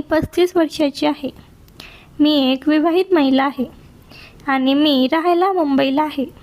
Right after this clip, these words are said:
मी मुंबईच्या एका मोठ्या सरकारी शाळेमध्ये मुख्याध्यापिका आहे. माझा नवरा एका कंपनीमध्ये काम करतो. तो सकाळी दहा वाजता जातो आणि रात्री अकरा वाजेपर्यंत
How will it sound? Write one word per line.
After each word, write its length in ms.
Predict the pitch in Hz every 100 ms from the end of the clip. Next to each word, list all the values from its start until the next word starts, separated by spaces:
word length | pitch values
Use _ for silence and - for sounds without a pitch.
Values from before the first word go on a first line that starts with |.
| - - - - - - -
मी 140 | 269
मुंबईच्या 680 | 269 302 302 339 311 254 240
एका 340 | - 311 392
मोठ्या 460 | 381 370 339 269 277
सरकारी 500 | 339 320 - 339 359
शाळेमध्ये 720 | - 320 294 302 302 247 247
मुख्याध्यापिका 840 | 254 311 302 370 339 302 254 254 277
आहे. 200 | 277 269 - - _ - - - - - -
माझा 380 | 269 262 254 294
नवरा 480 | 294 311 277 - 254
एका 360 | - 320 415
कंपनीमध्ये 840 | 403 370 277 311 294 330 370 262 262
काम 340 | 269 254 240 240
करतो. 440 | 285 285 - 247 - - - - - - - - -
तो 100 | 269
सकाळी 600 | 269 330 330 294 247 247
दहा 300 | 247 320 370
वाजता 400 | 349 311 - 311
जातो 420 | 302 320 - - - - - - - - - -
आणि 260 | 262 254 277
रात्री 500 | 320 320 277 240 247
अकरा 360 | 302 349 381
वाजेपर्यंत 720 | 370 339 311 330 320 330 302